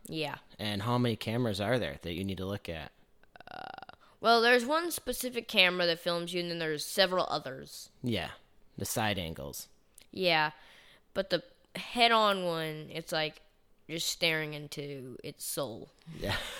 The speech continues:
Speaker 2: <laughs> Do you get a little nervous, um, with the cameras and with all? Were th-, was there a live audience?
Speaker 1: Yes, because when I said I was from Tennessee, these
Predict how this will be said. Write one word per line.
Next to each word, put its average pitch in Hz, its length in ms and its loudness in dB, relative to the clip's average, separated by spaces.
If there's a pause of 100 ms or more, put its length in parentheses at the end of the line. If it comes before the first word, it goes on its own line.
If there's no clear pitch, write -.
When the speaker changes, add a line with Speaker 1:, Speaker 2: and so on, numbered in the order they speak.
(160)
Speaker 2:
<laughs> - 960 -10
Do - 180 0
you 202 100 4
get 175 320 6
a - 60 -2
little 139 300 4
nervous, 165 680 0 (160)
um, 131 560 2
with 131 260 -2
the 135 100 -2
cameras 143 680 2
and 117 200 -2
with 113 140 0
all? 123 400 2
Were 170 140 8
th-, 160 120 -2
was 175 160 6
there 170 120 8
a 151 40 8
live 135 240 8
audience? 139 540 4 (360)
Speaker 1:
Yes, 208 400 6 (520)
because 220 340 6
when 226 120 6
I 240 100 10
said 247 240 6
I 240 100 10
was 233 140 2
from 233 120 -6
Tennessee, 220 540 0
these 190 300 -4